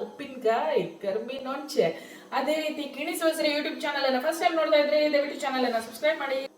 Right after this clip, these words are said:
ಬೆಲ್ ಐಕಾನ್ ಅನ್ನ ಪ್ರೆಸ್ ಮಾಡಿದ್ರೆ ನೋಟಿಫಿಕೇಶನ್ ಬರ್ತಾ ಇರುತ್ತೆ. ಇದು ನೋಡಿ ಈ ರೀತಿ. ಆಹಾ,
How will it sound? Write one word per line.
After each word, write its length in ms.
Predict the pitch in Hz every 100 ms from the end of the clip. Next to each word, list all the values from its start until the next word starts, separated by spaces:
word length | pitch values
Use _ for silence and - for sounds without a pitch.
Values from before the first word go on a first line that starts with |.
| 240
ಬೆಲ್ 320 | 302 370 381
ಐಕಾನ್ 240 | 381 359
ಅನ್ನ 140 | 339 330 302
ಪ್ರೆಸ್ 240 | 311 302
ಮಾಡಿದ್ರೆ 380 | 285 262 277 349
ನೋಟಿಫಿಕೇಶನ್ 800 | 233 247 226 202 196 233 262 196
ಬರ್ತಾ 280 | 190 185 214
ಇರುತ್ತೆ. 580 | 185 - - - - - _ - _ _ 302 302 - - - - - - - 190
ಇದು 80 | 190
ನೋಡಿ 240 | 208 202 - - - - - 190
ಈ 40 | 190
ರೀತಿ. 260 | 190 196 220 - - - - 143 - - - - _ _ - - - -
ಆಹಾ, 520 | 185 185 190 185 -